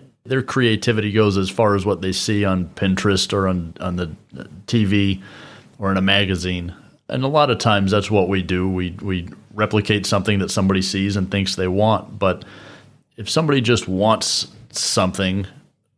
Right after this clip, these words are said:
one of the challenges we have is we need to make sure that they stick with real wood and not something that looks like wood. But how do you go about selling the craftsmanship that's taught at these high-level schools to the customer?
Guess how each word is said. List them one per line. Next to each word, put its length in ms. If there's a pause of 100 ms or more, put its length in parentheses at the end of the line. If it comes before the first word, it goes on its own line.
(160)
one 260
of 100
the 60
challenges 540
we 160
have 320
is 340
we 140
need 160
to 60
make 200
sure 200
that 160
they 300 (200)
stick 320
with 160
real 320
wood 320
and 160
not 380
something 280
that 320
looks 520 (280)
like 280
wood. 360 (360)
But 120
how 180
do 80
you 160
go 180
about 360
selling 720 (640)
the 100
craftsmanship 800
that's 180
taught 500
at 240
these 200
high-level 580
schools 640 (800)
to 100
the 80
customer? 480